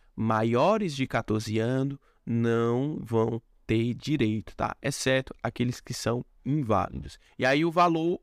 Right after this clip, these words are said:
hoje, atualmente, tá de cinquenta e nove vírgula oitenta e dois, tá? Então, cinquenta e nove reais e oitenta e dois centavos por filho,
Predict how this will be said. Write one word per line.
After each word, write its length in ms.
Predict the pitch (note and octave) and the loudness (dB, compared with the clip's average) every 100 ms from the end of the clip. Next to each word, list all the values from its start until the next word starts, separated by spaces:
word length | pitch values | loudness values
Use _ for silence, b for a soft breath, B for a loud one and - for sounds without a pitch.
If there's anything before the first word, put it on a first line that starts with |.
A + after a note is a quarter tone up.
| - | -4
hoje, 560 | C#3 D3+ D#3+ E3+ - - | -2 0 0 -2 -8 -6
atualmente, 600 | - A#2 D3 C#3+ A#2+ B2 - | -4 0 0 2 0 -2 -4
tá 160 | A2 | -4
de 180 | A2+ A#2 | -2 -2
cinquenta 720 | - - D3 - B2+ F#3 G#3+ | -2 -4 -4 -2 -2 0 0
e 60 | F#3 | 0
nove 460 | C3 A#2 A#2+ C3+ b b _ | 0 -2 -4 -6 b b _
vírgula 400 | - A#2 B2 A#2 B B - | 0 2 2 0 B B -2
oitenta 520 | A#2+ C3 - A#2 A#2+ | 2 2 2 0 0
e 60 | B2 | -2
dois, 460 | G2+ A#2 - - b b _ | 0 -2 -4 -10 b b _
tá? 140 | G2+ | -4
Então, 180 | G2+ G#2+ | -2 -4
cinquenta 400 | - G#2+ D#3 F3 | -4 -2 0 0
e 40 | F#3 | 0
nove 200 | F3 E3 | 0 0
reais 400 | E3+ C#3+ C#3 - b b | -2 -2 -6 -8 b b
e 80 | C#3 | -2
oitenta 320 | C#3 C3 B2+ | 0 0 0
e 60 | C3 | 2
dois 180 | A2 A2+ | 0 0
centavos 540 | B2 B2+ A2 A2 - b b _ _ | -2 -2 -4 -4 -12 b b _ _
por 240 | C3 C3+ - | -4 -4 -8
filho, 720 | - - B2 D3 A#2+ G#2 | -20 -6 -2 2 2 0